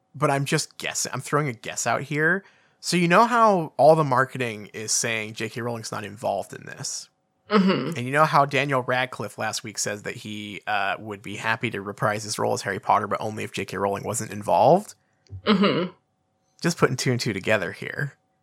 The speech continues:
Speaker 2: Hmm.
Speaker 1: What if, what if some fans are like, "This is code. This is a code that he is going to be in the
Speaker 2: <laughs>
Speaker 1: game. We're gonna meet Harry Potter at the end, and it's gonna be Dan."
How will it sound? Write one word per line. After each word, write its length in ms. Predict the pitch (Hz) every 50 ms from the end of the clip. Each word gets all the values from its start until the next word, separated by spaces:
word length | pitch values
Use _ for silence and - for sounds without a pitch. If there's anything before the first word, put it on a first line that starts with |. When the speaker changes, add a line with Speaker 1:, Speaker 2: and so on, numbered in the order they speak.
| _ _ _ _ _ _ _ _ _ _ 539 539 523 494 466
Speaker 2:
Hmm. 220 | 359 254 220 202 196
Speaker 1:
What 120 | 127 139
if, 200 | 147 143 143 131 131
what 120 | 135 143 147
if 120 | 147 147
some 200 | - - 131 127
fans 480 | 131 - - 117 117 123 127 123 123 -
are 100 | 113 107
like, 300 | 101 101 101 95 - -
"This 180 | 151 156 143 -
is 160 | 147 127 -
code. 520 | - - - 156 147 143 127 120 110 101 104
This 160 | 131 - -
is 80 | 123 113
a 60 | 110
code 440 | - - - 165 156 151 139 131 123
that 60 | 127
he 120 | 123 127
is 100 | 131 131 135
going 220 | 147 143 147 143
to 80 | 123 117
be 260 | - 120 147 160 160
in 140 | 156 143 139
the 140 | 135 - -
Speaker 2:
<laughs> 20 |
Speaker 1:
game. 340 | 147 147 147 143 131 120 117
We're 100 | 120 131 143
gonna 180 | 143 131 127
meet 260 | 127 139 156 160 - 135
Harry 220 | 139 139 135 131 127
Potter 360 | - 131 139 139 131 123 110
at 100 | 101 95
the 160 | - 107 104 101
end, 220 | 92 78 80 101
and 80 | 110 110
it's 120 | 104 -
gonna 180 | - 139 135 135
be 120 | 123 123
Dan." 520 | 113 117 113 117 113 98 87 87 95 123